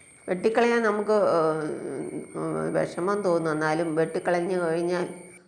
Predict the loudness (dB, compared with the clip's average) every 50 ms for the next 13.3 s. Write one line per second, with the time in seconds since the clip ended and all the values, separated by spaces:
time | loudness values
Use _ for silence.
0 | _ _ -4 0 2 2 4 4 4 2 2 4 4 4 4 2 2 0 -2 -2
1 | 0 0 0 0 0 0 -4 -6 -6 -10 -16 -20 -20 -20 _ _ _ _ _ _
2 | _ _ _ _ _ _ -20 _ _ _ _ _ _ _ _ _ _ _ _ _
3 | _ _ _ -20 -20 _ _ _ _ _ _ _ _ _ _ _ _ _ _ _
4 | _ _ _ _ _ _ _ -20 -20 _ _ _ _ _ _ _ _ _ _ _
5 | _ _ _ _ _ _ _ 0 4 6 6 6 6 6 4 4 6 6 6 4
6 | 4 2 2 2 2 2 0 0 0 0 0 2 4 4 4 4 4 4 4 4
7 | 2 2 0 -2 -4 -4 -4 -4 -4 -4 -4 -2 -2 -2 -2 -2 -4 -4 -4 -6
8 | -8 -10 -12 -16 -18 -18 -14 -10 -8 -8 -6 -4 -4 -4 -2 -2 -2 -2 -2 -2
9 | -4 -4 -4 -4 -2 -2 -2 -2 0 -2 -4 -6 -8 -12 -12 -16 -20 -20 -20 -20
10 | -20 -20 _ -20 -20 -20 -20 _ _ _ _ _ _ _ 2 2 4 4 2 2
11 | 2 4 4 6 6 6 4 2 2 2 2 4 4 2 2 2 0 0 0 2
12 | 2 2 2 2 0 0 0 0 2 2 2 0 -2 -4 -4 -2 0 0 0 0
13 | -2 -6 -8 -6 -6 -8